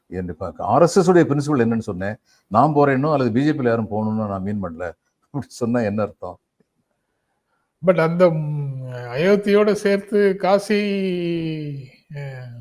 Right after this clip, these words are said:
Speaker 2: காசி விஸ்வநாதர் கோயில், அதுக்கப்புறம்
Speaker 1: மதுரா,
Speaker 2: மதுரா,
Speaker 1: மதுரா.
Speaker 2: மதுரா, ம-, அந்த இரண்டையும் வந்து, அ,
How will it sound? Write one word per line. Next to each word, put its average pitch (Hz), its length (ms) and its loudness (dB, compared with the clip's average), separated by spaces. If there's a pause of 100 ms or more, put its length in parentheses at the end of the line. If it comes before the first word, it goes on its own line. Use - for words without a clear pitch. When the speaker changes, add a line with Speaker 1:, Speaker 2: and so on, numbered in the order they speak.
(420)
Speaker 2:
காசி 156 440 -4
விஸ்வநாதர் 151 540 -6
கோயில், 196 480 -4
அதுக்கப்புறம் 147 920 -8
Speaker 1:
மதுரா, 117 420 4
Speaker 2:
மதுரா, 165 340 6
Speaker 1:
மதுரா. - 120 -2
Speaker 2:
மதுரா, 151 520 2
ம-, 131 160 -10
அந்த 156 300 -2
இரண்டையும் 185 520 2
வந்து, 165 560 -2 (480)
அ, 135 220 -6